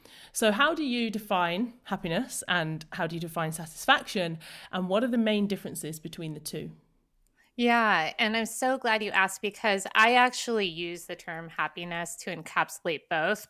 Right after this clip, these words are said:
Speaker 2: both the joy, the sort of positive emotion that we feel during our days, as well as the satisfaction we feel about our lives. So I use the term happiness broadly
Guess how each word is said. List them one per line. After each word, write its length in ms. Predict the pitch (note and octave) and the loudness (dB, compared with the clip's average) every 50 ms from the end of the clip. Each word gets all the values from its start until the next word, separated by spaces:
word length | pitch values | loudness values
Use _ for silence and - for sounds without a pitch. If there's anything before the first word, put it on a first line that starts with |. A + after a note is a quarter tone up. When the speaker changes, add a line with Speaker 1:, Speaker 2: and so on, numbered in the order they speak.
| _ | _
Speaker 2:
both 520 | - G3 G3 G#3 A3+ B3 A#3+ - - - _ _ - - - - _ - | 2 4 6 6 6 4 2 0 -6 -16 _ _ -20 -20 -20 -20 _ -4
the 120 | G#3+ G3 | -4 -4
joy, 800 | D#3+ - - - F#3+ F#3+ G3 G3+ G#3 G#3+ G#3+ G#3+ G#3 G#3+ - - _ _ _ _ _ _ _ _ | -4 -6 -6 -2 0 0 2 4 4 4 4 2 2 0 -4 -8 _ _ _ _ _ _ _ _
the 80 | G#3 G3 | -4 -4
sort 180 | - - G3+ | -2 0 -2
of 120 | F#3 F3+ - | -2 -2 -6
positive 520 | - - G#3+ G#3 G#3+ G#3+ A3+ G#3+ A3 G3 | 2 6 6 6 6 6 2 0 0 0
emotion 600 | G#3 G3 F3+ F3+ F3+ F#3 F#3 - - A3 G3+ F#3+ | -2 -2 -2 -2 -2 -4 -4 -4 -6 -6 -6 -4
that 140 | F#3 F3 E3 | -6 -6 -6
we 100 | F3+ F3+ | -6 -8
feel 600 | F3 - - - G3+ G3 F#3 F3+ F3+ F3+ F3+ F3 - _ _ - | -8 -10 -12 -10 -6 -4 -2 -2 0 -2 -2 -4 -8 _ _ -6
during 340 | F#3+ F#3 F#3+ G#3 G#3 G3+ G3 | -4 -4 -2 -2 -2 -2 -2
our 100 | F#3 F3+ | -2 -2
days, 540 | E3 F#3 E3+ E3+ E3 E3 E3 D#3+ D#3+ - - _ _ - - _ _ | -4 -6 -8 -8 -8 -8 -8 -8 -8 -10 -12 _ _ -20 -20 _ _
as 240 | - G#3+ G#3+ G3+ - | 2 2 2 2 -2
well 480 | G#3 G3+ G#3+ G#3+ A3+ A#3+ B3+ B3+ B3 - - | -2 2 4 6 6 6 4 4 2 0 0
as 460 | G3+ F3+ E3+ E3 E3+ E3 D#3+ - - | 0 0 0 0 -2 -4 -6 -8 -6
the 100 | - G3 | -6 -4
satisfaction 1200 | F#3+ - - - F#3 F#3 F#3 F#3 F#3 - - - - F3 F3+ - - - - F#3+ F3+ E3+ E3+ E3 | -4 -4 -2 0 0 0 0 0 -4 -6 -8 -4 -2 -2 -2 -2 -6 -10 -8 -8 -8 -8 -10 -8
we 120 | E3+ F#3 F3 | -8 -8 -8
feel 600 | - - - - F#3+ F3 E3+ D#3+ D#3+ D#3+ D#3 - - | -8 -12 -12 -10 -8 -6 -4 -4 -4 -4 -6 -6 -8
about 400 | G3+ E3+ - F3+ F3 E3+ D#3+ - - | -10 -4 -2 0 0 0 0 -2 -4
our 140 | - - E3 | -4 -4 -2
lives. 460 | E3 E3+ E3+ D#3+ D#3 D#3 D#3 D#3+ - | 0 0 0 0 0 -2 -4 -6 -8
So 440 | - - - G3 F#3+ F#3 F3+ F3+ - _ - - - - _ - | -6 -2 0 0 0 0 0 -4 -6 _ -20 -20 -20 -18 _ 4
I 480 | A3 A3 A#3 A#3+ A#3+ A#3+ A#3+ A#3 F#3+ D3+ | 6 6 8 8 6 6 6 4 2 2
use 240 | G#3 G3 F#3+ F#3 - | 0 0 -2 -2 -4
the 140 | G3 F#3 E3 _ _ _ | -6 -8 -8 _ _ _
term 380 | - - G3 F3+ F3 F3 F3 F3 | -10 -6 -4 -4 -4 -4 -6 -8
happiness 720 | E3 - F#3+ F3 E3+ F3+ F#3 F3 E3+ E3 E3 E3 - - - _ _ | -2 0 2 2 2 0 -6 -8 -6 -6 -8 -8 -10 -14 -16 _ _
broadly 520 | - F#3 F3 F3 F3+ E3+ F#3 F3+ E3 D#3+ | -4 0 0 0 0 -2 -4 -6 -8 -8